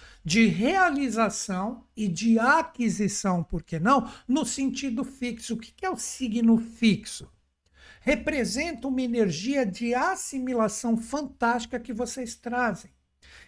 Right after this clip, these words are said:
Então é assim, quando o taurino, ele pode até demorar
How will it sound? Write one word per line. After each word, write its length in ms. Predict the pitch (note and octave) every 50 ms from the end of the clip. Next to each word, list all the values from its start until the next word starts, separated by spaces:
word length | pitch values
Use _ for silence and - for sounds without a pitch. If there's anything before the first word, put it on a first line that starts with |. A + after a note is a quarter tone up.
| _ -
Então 380 | G3+ G#3 G3+ G#3 D4 D#4 D#4+
é 80 | D#4+ D#4
assim, 420 | D4 C4+ - - - A#3 A3 G3
quando 380 | E3+ - - D4+ F4+ F4+ F4 E4
o 40 | D4+
taurino, 720 | - - C#4 B3+ A3+ A3+ G#3+ A3 A3 G#3 F#3 E3 D#3+ F3+
ele 160 | F#3+ F#3+ G3+
pode 280 | G3+ G3+ B3 B3 G#3+ B3
até 240 | A3+ A#3 - C#4+ C#4+
demorar 1200 | A3+ G3+ F3+ F3+ D4 E4 F4+ F#4 F#4 F#4 E4+ D#4+ C#4+ B3 A#3+ A3+ A3+ A#3+ C4 B3 F#3+ - -